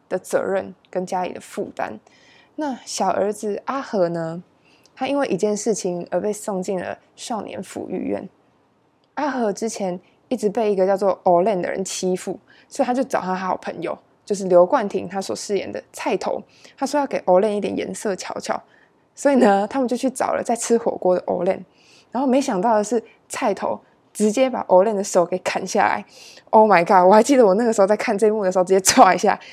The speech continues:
因为那个，那个手直接掉在火锅里耶。然后，好，反正就是阿和就直接因为这件事情而进了少年抚育院。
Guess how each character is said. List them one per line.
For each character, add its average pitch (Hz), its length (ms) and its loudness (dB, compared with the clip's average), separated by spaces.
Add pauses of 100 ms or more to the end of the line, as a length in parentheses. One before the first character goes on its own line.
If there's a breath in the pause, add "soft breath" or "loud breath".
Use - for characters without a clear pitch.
(160 loud breath)
因 302 100 4
为 285 80 4
那 302 140 2
个， 262 180 2
那 269 80 2
个 262 80 6
手 185 200 4 (300 loud breath)
直 214 120 -2
接 262 100 8
掉 277 240 6
在 302 180 4
火 208 280 6
锅 226 240 8
里 202 140 2
耶。 - 140 -4 (320 loud breath)
然 196 140 -4
后， 233 100 4 (320 loud breath)
好， - 160 -8
反 185 160 -2
正 226 120 0
就 233 100 0
是 233 180 0 (300 loud breath)
阿 208 160 -2
和 175 260 0 (240 soft breath)
就 208 140 -4
直 180 140 -6
接 180 140 0
因 196 140 -4
为 202 120 -2
这 202 120 -4
件 202 140 0
事 202 160 -4
情 - 340 -10
而 185 140 -4
进 185 220 -4
了 196 80 -8
少 202 240 -4
年 202 160 -10
抚 - 180 -16
育 - 140 -12
院。 - 160 -6